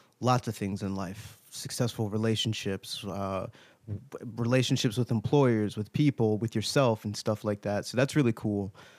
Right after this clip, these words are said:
Um, but also I just wanna commend, like, a pretty sound, solid strategy. Like, that's like, uh, you know, I've been, I've been in marketing and doing this pin stuff for a while,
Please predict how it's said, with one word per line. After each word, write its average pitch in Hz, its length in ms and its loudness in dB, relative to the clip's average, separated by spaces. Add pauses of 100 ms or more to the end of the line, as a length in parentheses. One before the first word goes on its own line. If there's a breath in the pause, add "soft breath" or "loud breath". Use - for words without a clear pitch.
(180 loud breath)
Um, 104 560 -2 (560 soft breath)
but 127 120 6
also 123 760 6 (240)
I - 40 -8
just 110 300 -4
wanna 117 320 2
commend, 113 580 0
like, 104 360 -4
a 101 100 -4 (300)
pretty 139 420 4
sound, 113 720 2
solid 107 480 2
strategy. 110 760 0
Like, 104 180 -2
that's - 340 0
like, 107 280 2
uh, 98 340 -4 (1600 loud breath)
you 131 120 4
know, - 60 2
I've 135 140 4
been, 131 200 8
I've 123 180 4
been 139 120 6
in 120 100 6
marketing 117 480 4
and 110 100 2
doing 110 220 2
this 104 120 -2
pin 110 240 2
stuff 107 260 -2
for 104 220 -4
a 107 80 0
while, 107 540 2